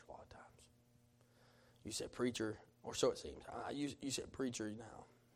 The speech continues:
I don't like to go to work or the doctor. No, that's true, but you go anyways because there's something there that you need, like money or medicine, you know. There's something that you need. That's why you go.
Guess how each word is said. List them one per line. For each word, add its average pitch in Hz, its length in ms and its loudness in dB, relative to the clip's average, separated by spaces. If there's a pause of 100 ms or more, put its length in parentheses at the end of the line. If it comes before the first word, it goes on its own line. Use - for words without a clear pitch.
(1080)
I 170 140 6
don't 214 160 4
like 180 180 0
to - 80 -4
go 92 140 -2
to 104 80 -6
work 101 340 -4
or - 60 -4
the - 100 -8 (160)
doctor. - 380 -6 (1160)
No, 180 220 2
that's 185 200 0
true, 185 280 4
but 131 160 -4
you - 80 -10
go 165 160 8
anyways 127 420 4
because 127 760 2 (1200)
there's - 120 -4
something 147 280 0
there 131 140 2
that 117 120 -6
you 110 60 -8
need, 113 360 -4 (840)
like 110 140 -4
money 120 300 2
or 104 60 -2
medicine, 117 420 0 (100)
you 110 80 -12
know. 107 60 -12 (600)
There's - 120 0
something 190 240 8
that 165 180 0
you 147 60 4
need. 151 180 2
That's 160 240 4
why 117 120 4
you 95 140 -6
go. 123 180 2